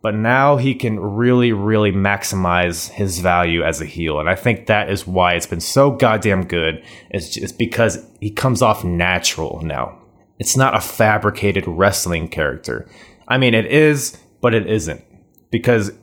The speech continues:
he can use his natural charisma, his natural confidence, and he's able to intertwine the whole Samoan Dynasty storyline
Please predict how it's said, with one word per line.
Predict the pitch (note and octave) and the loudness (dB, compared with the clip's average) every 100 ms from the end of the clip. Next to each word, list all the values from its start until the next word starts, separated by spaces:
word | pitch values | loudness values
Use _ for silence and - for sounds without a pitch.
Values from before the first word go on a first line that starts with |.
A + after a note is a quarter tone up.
| _ _ _ _ - | _ _ _ _ -8
he | A2+ | -8
can | - C3 B2 | -4 -2 2
use | D3 D3+ D3 | 4 4 2
his | B2+ | 0
natural | G#2 G2 G#2+ A#2 - B2 B2 A#2 G#2 - - - _ _ | 0 2 2 2 0 0 2 4 2 -2 -12 -20 _ _
charisma, | - B2 B2 B2+ A2 B2 A#2+ A#2+ | -6 0 2 2 2 4 4 4
his | G2+ G2+ F#2 | 2 -2 0
natural | G#2 A2+ G#2+ - G#2+ | 2 2 0 0 0
confidence, | G#2+ - A2 A2+ - A2+ A2+ A2+ - - - _ _ _ _ - | 0 0 2 2 0 0 0 -2 -6 -8 -12 _ _ _ _ -2
and | B2 | 2
he's | A#2+ - | 2 2
able | B2 B2+ A#2 | 2 4 2
to | A2 - A2+ G#2+ - | 0 0 0 0 -4
intertwine | C#3 B2+ B2+ - C3 B2 B2 A#2 | -4 -2 -4 -2 0 4 4 4
the | G#2 | 2
whole | G#2+ A#2+ A#2+ | 2 2 2
Samoan | - - - B2 B2 A#2+ G#2 | -2 -4 -2 0 2 4 2
Dynasty | G#2+ A2 G#2 G2+ F#2+ | 2 2 0 -2 -8
storyline | - - C#3 C3 A2 F#2+ F2+ F2 F2 | -8 0 4 4 4 2 0 -2 -8